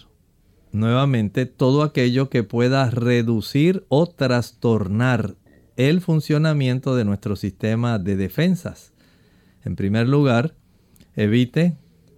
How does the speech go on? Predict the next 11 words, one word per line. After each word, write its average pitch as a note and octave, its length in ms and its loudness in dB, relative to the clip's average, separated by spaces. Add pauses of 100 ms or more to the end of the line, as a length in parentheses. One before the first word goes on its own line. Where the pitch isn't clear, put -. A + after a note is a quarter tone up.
(280)
aquellos B2 440 0
productos C3+ 680 -2
que G#2+ 760 -2
contienen B2 760 0 (220)
ácido G#2 420 0
araquidónico, B2 800 0
lo G2+ 160 0
mismo E3+ 480 2
que F3 100 -2
estábamos C3+ 440 -2
hablando C3+ 560 -2